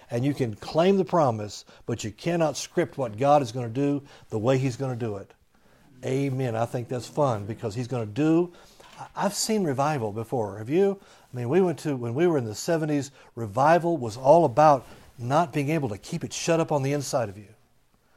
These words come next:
I mean, we'd go to church, and it'd be a dead church, and you'd wanna raise your hands and speak in tongues and dance and see if they could throw you out, because you just could, 'cause you just couldn't hold it on the inside of you.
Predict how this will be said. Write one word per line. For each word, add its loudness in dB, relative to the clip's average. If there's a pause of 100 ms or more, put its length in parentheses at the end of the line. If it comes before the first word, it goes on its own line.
(320)
I -6
mean, -2
we'd -2
go 2
to -2
church, -2
and -8 (240)
it'd -6
be 2
a 2
dead 2
church, 0
and -4
you'd -2
wanna -2
raise 2
your -8
hands -4
and -8
speak -2
in -6
tongues -2
and -8
dance -4 (360)
and -6
see 2
if 2
they 2
could -6
throw 0
you 2
out, -2 (680)
because 0
you -2
just 0
could, 4 (260)
'cause 0
you 0
just 4
couldn't 4
hold 6
it 4
on 2
the 2
inside -2
of -8
you. -14